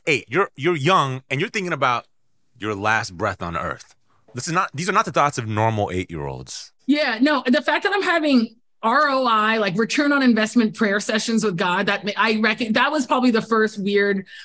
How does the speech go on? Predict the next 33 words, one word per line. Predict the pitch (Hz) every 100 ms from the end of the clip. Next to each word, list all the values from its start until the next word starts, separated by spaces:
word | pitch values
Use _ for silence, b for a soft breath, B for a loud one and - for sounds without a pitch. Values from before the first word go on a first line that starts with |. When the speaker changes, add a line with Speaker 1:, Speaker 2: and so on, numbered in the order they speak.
| B
Speaker 2:
thing. | - 208 208 277 311 B B
Um, | 220 214 214 214
but | 254
then | 277
I'm, | 254 226 226 226
I'm | 240
actually | 240 247 247 220 190 - _ -
eighteen | 254 247 - 240 220
years | 208 175
old | 202 202 185 175 165 - _ _
when | 180 208 202
I | 190 190 180
start | - - 214 214
to | 214
realize, | 208 202 196 185 170
yo, | 196 190 175
like, | 165 165 185 175 170 - _ _ _ _ _ _ _ _ _ _ _ -
this | 247 285
is | 262
not | 226 226
just | 226 170
about | 202 196
an | 190
R | 190 202
O | 196
I | 190 190
thing. | 175 202 175
Like, | 180 180 170 165 - _ _ _ _ _
people | 285 302 254
are | 185
out | 190 196
here | 185 180
dying. | 165 170 180 180 156 135